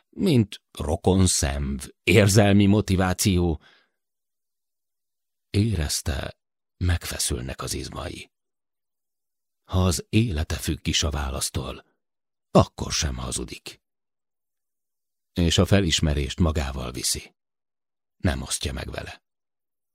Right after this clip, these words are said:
Hogy másokat is hordozunk magunkban. Rejtetten, de úgy látszik, kitörölhetetlenül. Beans nézte így a mennyezetet az utolsó percben,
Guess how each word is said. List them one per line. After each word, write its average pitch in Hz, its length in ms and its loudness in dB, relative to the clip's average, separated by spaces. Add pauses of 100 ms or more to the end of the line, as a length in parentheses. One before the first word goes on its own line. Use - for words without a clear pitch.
(1500)
Hogy 98 220 4
másokat 87 600 0
is - 140 -4
hordozunk 76 580 -2
magunkban. 69 720 -2 (960)
Rejtetten, 71 920 -4 (840)
de 80 300 -4
úgy 87 220 0
látszik, - 480 -4
kitörölhetetlenül. - 1200 -8 (2250)
Beans 90 540 6
nézte 85 440 2
így 85 220 2
a 85 60 2
mennyezetet 82 680 0
az 85 140 -4
utolsó 76 500 -4
percben, 67 640 -6